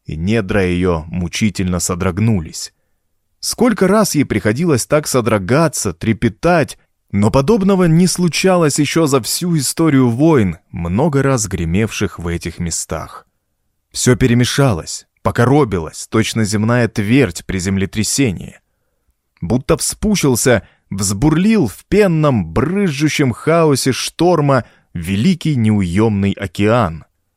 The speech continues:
Железные волны с шумом и лязгом накатывали одна на другую, сшибались, рассеивались, откатывались прочь, закручивались губительными спиралями.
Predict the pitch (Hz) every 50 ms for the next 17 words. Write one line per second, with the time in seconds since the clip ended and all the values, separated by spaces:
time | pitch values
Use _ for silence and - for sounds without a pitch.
0 | _ _ _ _ _ _ _ - - 82 82 85 104 117 120 110 107 117 113 110
1 | 95 92 113 127 135 127 123 120 117 104 - - - - 131 135 139 135 127 131
2 | 120 117 127 139 143 127 127 139 127 131 131 127 117 - - - 147 147 139 -
3 | 139 135 127 127 123 127 127 123 110 98 101 104 117 139 131 127 123 120 123 131
4 | 123 117 123 131 143 131 117 107 95 85 - _ _ _ _ - - - - -
5 | 143 143 131 180 190 170 156 151 127 - - 107 123 127 - - - - 214 196
6 | 170 165 147 147 147 143 120 - - - _ _ _ _ - - 117 - - -
7 | 202 190 170 185 175 180 - - - - - 143 143 160 202 208 202 156 - -
8 | - - - 85 82 87 120 147 - - 165 170 226 220 165 - 180 175 170 170
9 | 160 143 117 110 87 123 127 117 117 175 165 - 156 147 147 143 139 139 131 -
10 | - - 139 135 147 160 147 117 92 82 78 - - - -